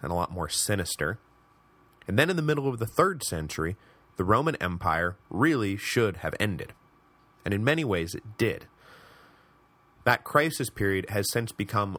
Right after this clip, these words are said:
one of my favorite periods in Roman history, mostly because no one ever talks about it. No one ever goes into detail about it.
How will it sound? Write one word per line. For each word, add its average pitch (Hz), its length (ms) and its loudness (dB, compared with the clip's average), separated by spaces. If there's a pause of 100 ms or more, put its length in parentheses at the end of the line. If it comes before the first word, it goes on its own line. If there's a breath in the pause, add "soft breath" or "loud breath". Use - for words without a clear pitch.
one 98 160 0
of 95 120 -4
my 90 140 -2
favorite 113 480 0
periods 80 320 -2
in 80 100 -8
Roman 80 240 -4
history, 80 460 -2 (640 loud breath)
mostly 113 420 4
because 95 340 -2
no 98 160 2
one 98 220 0 (140)
ever 87 240 0
talks - 420 0
about - 240 -6
it. - 60 -12 (580)
No 117 140 4
one 123 160 0 (100)
ever 120 260 2
goes 95 240 2
into 87 180 -4
detail 85 500 -2
about 62 260 -2
it. - 80 -10